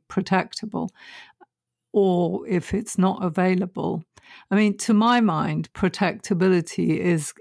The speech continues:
absolutely key, because otherwise you've got no protection against Me Too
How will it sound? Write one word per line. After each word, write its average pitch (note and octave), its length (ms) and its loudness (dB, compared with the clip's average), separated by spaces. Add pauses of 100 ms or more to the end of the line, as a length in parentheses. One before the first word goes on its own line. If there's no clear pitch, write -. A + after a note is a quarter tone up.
absolutely F3 720 0
key, G3+ 480 0
because F#3+ 540 -2 (100)
otherwise F3 680 2
you've E3 200 -4
got E3+ 300 -2 (460)
no F#3+ 240 4
protection F#3+ 760 -2
against E3+ 800 -4
Me F3+ 380 4
Too F3 680 2